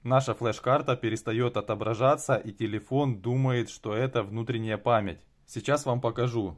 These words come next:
Смотрите. Заходим в проводник. Нажимаем на папочку, и с правой стороны уже нету нашей карточки, которая была. И если мы зайдём в настройки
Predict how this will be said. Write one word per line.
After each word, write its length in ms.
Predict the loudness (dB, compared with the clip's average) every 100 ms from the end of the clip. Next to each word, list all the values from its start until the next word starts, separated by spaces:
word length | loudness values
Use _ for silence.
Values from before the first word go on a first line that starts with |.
| -12
Смотрите. 720 | -18 -10 -6 -2 -2 -2 -10 -12 _ _ _ _ _ -20 -20 -20 -20 -12
Заходим 520 | -4 -2 0 0 0
в 20 |
проводник. 680 | 0 0 0 0 -2 -4 -8 -20 _ _ _ _ _ -20 -20 -20 _ _ _ -20 _ -20 -20 -20 _ -10
Нажимаем 420 | -6 0 2 2
на 100 | 0
папочку, 800 | 2 4 4 0 -4 -6 -6 -6
и 160 | -6 -6 -6
с 100 | -4
правой 300 | 2 4 4
стороны 560 | 2 0 2 0 -2 -4
уже 320 | -4 -2 -2
нету 580 | 0 -2 -2 -4 -4 -8
нашей 560 | -12 -2 0 0 0 -2
карточки, 680 | 6 6 6 0 -6 -8
которая 460 | -6 -4 -2 0 0
была. 460 | -2 0 2 2 -2 _ _ -6
И 80 | -2
если 340 | 0 0 -2
мы 120 | -4
зайдём 580 | -2 -2 -2 -2 -2 -4 -12 _ _
в 80 | -2
настройки 880 | -2 0 2 4 2 0 -4 -4